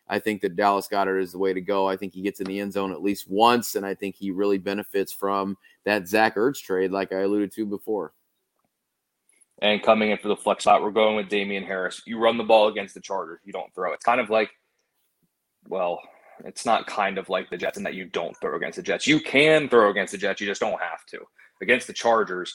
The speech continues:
Speaker 2: you want to run the football. They've allowed the fifth most fantasy points per game to opposing running backs, allowed eight rushing scores. And when you look at just pure rushing yards allowed to position,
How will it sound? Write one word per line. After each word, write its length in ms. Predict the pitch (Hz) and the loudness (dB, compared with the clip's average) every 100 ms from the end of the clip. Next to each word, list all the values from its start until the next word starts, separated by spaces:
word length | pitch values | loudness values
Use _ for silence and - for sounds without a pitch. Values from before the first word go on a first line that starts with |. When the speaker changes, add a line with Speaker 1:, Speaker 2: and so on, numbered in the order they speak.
| - - | -16 -8
Speaker 2:
you 240 | 107 98 | -6 -2
want 260 | 98 104 - | 0 0 -4
to 120 | 101 | -6
run 260 | 90 92 87 | -2 -2 -2
the 100 | 85 | -8
football. 440 | 92 - 76 78 _ _ | -10 -6 -4 -4 _ _
They've 140 | - 85 | -8 0
allowed 240 | 90 92 | 2 2
the 80 | 85 | 0
fifth 260 | - 104 101 | -4 -6 -4
most 240 | 95 - | -6 -4
fantasy 320 | 101 95 95 | -6 -6 -8
points 260 | - 104 - | -8 -8 -8
per 100 | 95 | -8
game 300 | 92 95 92 | -6 -6 -6
to 120 | 98 | -6
opposing 540 | 90 - 101 85 85 80 | -6 -4 -6 -4 -6 4
running 320 | 120 135 123 | 6 6 8
backs, 340 | 120 117 - - _ 85 | 8 8 2 -16 _ 0
allowed 260 | 87 85 - | 0 0 -2
eight 240 | 104 104 - | -2 -2 -6
rushing 580 | 90 95 101 - 90 87 | -6 -2 -2 -2 -8 -6
scores. 600 | - 151 151 143 - - | -2 0 2 2 0 -6
And 80 | 127 | -2
when 80 | 120 | 0
you 60 | |
look 220 | 120 117 | 0 0
at 140 | 104 - | -2 -4
just 180 | - - | -12 -10
pure 220 | - 107 | -6 -2
rushing 360 | 101 98 - 98 | -2 -2 -4 -4
yards 280 | 95 92 85 | -4 -4 -8
allowed 320 | 87 90 87 | -4 -2 -2
to 100 | 90 | -6
position, 540 | - 87 95 101 92 | -16 -12 -8 -8 -10